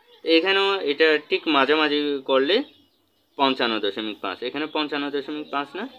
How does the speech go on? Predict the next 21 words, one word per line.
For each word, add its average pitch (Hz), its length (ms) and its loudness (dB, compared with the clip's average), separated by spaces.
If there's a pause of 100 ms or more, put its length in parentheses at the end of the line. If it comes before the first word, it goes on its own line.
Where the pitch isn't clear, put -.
(240)
এই 117 100 -4
যে 113 80 0 (120)
পঞ্চান্ন 117 340 -4 (100)
দশমিক 104 340 -12 (100)
পাঁচ, 139 240 -6 (1500)
যেহেতু 160 340 6
এটা 185 120 -4 (100)
পঞ্চাশ, 113 400 -2 (580)
বাহান্ন, 117 360 2 (280)
চুয়ান্ন, 113 360 0 (220)
পঞ্চান্ন 120 340 -4 (100)
দশমিক 123 360 -8
পাঁচ 120 140 -4 (100)
আছে 139 200 -8
এখানে 104 180 -8 (100)
ঠিক 175 120 -6 (120)
মাঝামাঝি, 98 460 -6 (580)
তাহলে 123 260 2
এটা 143 180 0
হচ্ছে 156 200 -4 (1600)
দশ 139 140 4